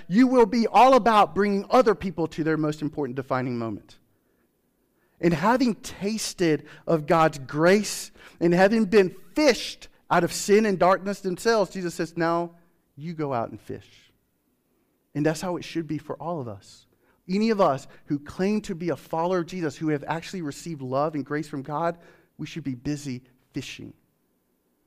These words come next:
Fishing is interesting that that's the illustration used here, because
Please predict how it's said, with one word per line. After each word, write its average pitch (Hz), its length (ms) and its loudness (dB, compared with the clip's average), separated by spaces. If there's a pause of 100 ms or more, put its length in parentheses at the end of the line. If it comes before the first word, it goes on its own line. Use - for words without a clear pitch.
(920)
Fishing 220 360 -2
is 147 280 -6
interesting 160 500 -4
that 131 180 -2
that's 156 240 2
the 135 200 -4
illustration 151 600 -4
used 151 240 -4
here, 127 140 -6
because 123 520 -6